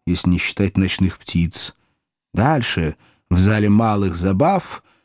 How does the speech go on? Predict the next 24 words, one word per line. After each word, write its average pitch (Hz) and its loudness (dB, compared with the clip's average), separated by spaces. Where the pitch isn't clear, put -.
сидит, 196 2
выпрямившись, 151 2
вице-председатель 123 2
Лафайет 117 0
при 82 -2
обгоревших 92 0
свечах. 87 -2
Вокруг 87 0
него 98 2
развалились 98 0
на 87 0
столах 95 -2
около 92 -2
сотни 90 0
депутатов, 98 -2
а 127 2
он 196 0
смотрит 120 -2
на 101 4
большую 98 0
медведицу. 73 -2
В 90 0
этот 92 0
день 127 2